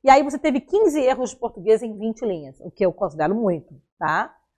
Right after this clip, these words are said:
O ideal é menos de dez, tá? Mas você teve quinze em, em vinte linhas. Acontece, como é que ficou sua nota final? Um e treze. "Ah, professora, não mudou muito." <laughs> Ingenuidade sua, aluna, porque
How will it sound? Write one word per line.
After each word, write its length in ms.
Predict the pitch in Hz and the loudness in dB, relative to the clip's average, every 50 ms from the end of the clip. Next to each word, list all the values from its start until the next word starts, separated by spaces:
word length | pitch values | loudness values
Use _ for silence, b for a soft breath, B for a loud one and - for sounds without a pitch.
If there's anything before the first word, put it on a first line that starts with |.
| _ 170 180 - - | _ -8 -8 -4 0
O 300 | 208 202 202 196 - 202 | 0 2 2 2 2 2
ideal 280 | 185 170 190 185 208 226 | 2 4 6 8 8 8
é 60 | 220 | 8
menos 260 | 208 202 214 240 226 | 6 4 -2 -2 -4
de 60 | 254 | -2
dez, 320 | 226 196 156 123 - - - _ _ _ _ _ | -2 -2 -2 -2 -4 -8 -12 _ _ _ _ _
tá? 300 | - 180 220 277 - - _ _ _ _ _ _ _ - | 0 0 0 0 -2 -6 _ _ _ _ _ _ _ -4
Mas 140 | 202 214 - | -4 -2 -2
você 60 | 277 | 0
teve 200 | - 392 415 - | 0 2 2 2
quinze 320 | - - 349 349 311 320 | 2 0 0 0 2 0
em, 160 | 330 320 285 240 - - | 0 -2 -2 -4 -4 -2
em 120 | 240 247 226 | -2 0 0
vinte 240 | 247 262 247 - | 0 -2 -2 -4
linhas. 220 | 233 180 160 160 - | -6 -8 -8 -10 -6
Acontece, 340 | - 302 311 311 359 349 - | -2 -2 0 2 0 -2 -2
como 240 | - - - 294 | -6 -8 -2 -2
é 80 | 330 339 | -2 -2
que 80 | 339 - | -2 -4
ficou 180 | - 320 302 - | -6 -4 -4 -2
sua 100 | 294 262 | 0 0
nota 180 | 254 247 - | 0 -2 -4
final? 400 | - - 214 180 151 135 - - _ _ _ _ _ _ _ - | -6 -6 -4 -2 -2 -4 -6 -10 _ _ _ _ _ _ _ -2
Um 80 | 262 | 0
e 80 | 294 277 | 0 0
treze. 420 | - 262 220 190 170 165 160 - - | 0 0 0 2 0 0 -2 -4 -6
"Ah, 280 | - 349 415 427 415 403 403 | -4 0 2 4 4 4 2
professora, 500 | 320 294 247 262 262 - 269 247 247 262 | 2 0 0 -2 -2 0 2 2 4 4
não 160 | 311 330 370 | 2 2 2
mudou 260 | 392 330 285 349 339 | 4 8 10 10 10
muito." 320 | 302 285 269 262 - 262 - | 10 8 4 2 2 -2 -4
<laughs> 1000 | 277 254 - 240 214 - 208 - _ - - - - - - - - _ _ - | -4 -4 -4 -4 -8 -8 -10 -16 _ -18 -20 -20 -20 -20 -20 -20 -20 _ _ 0
Ingenuidade 960 | 285 330 330 254 202 226 294 330 359 381 392 330 254 277 277 285 254 330 - | 2 2 2 2 6 10 10 10 10 10 8 4 8 8 8 8 6 4 -2
sua, 320 | - - 302 269 240 226 | -2 0 4 8 8 8
aluna, 240 | 202 202 196 208 208 | 8 8 4 0 -4
porque 440 | - 254 233 - - 254 247 247 | -2 -4 -2 2 4 4 4 4